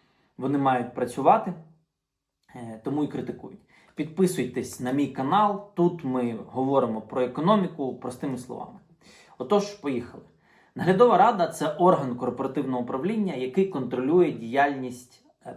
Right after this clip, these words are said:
правління компанії або її керівництва і відповідає за довгострокову стратегію.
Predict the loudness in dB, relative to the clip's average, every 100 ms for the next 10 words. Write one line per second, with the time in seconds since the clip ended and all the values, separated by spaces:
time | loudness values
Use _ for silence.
0 | -6 -4 -2 -2 -2 -6 -8 -6 -6 -6
1 | -12 -8 -2 0 -2 -6 -12 -10 -6 -4
2 | -2 -4 -8 -12 -16 -6 -6 -6 -10 0
3 | 4 4 2 -2 -16 _ -4 0 2 0
4 | -2 -4 -6 -2 -2 -2 -6 -8 -8 -10
5 | -14 -16